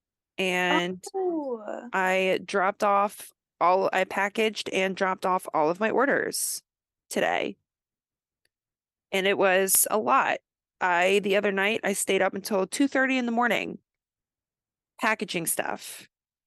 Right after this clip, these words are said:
Speaker 2: Oh my lord. Wait, so how many have you sent off total?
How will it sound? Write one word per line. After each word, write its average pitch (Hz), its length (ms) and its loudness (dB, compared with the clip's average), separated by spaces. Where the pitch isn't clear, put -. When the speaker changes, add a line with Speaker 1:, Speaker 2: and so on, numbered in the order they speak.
Speaker 2:
Oh 277 240 -10
my 233 200 -6
lord. 226 560 -4
Wait, 349 220 2
so 359 120 4
how 311 200 4
many 370 180 -6
have 294 220 -2
you 254 420 -8
sent 240 280 -2
off 202 280 0
total? - 540 -2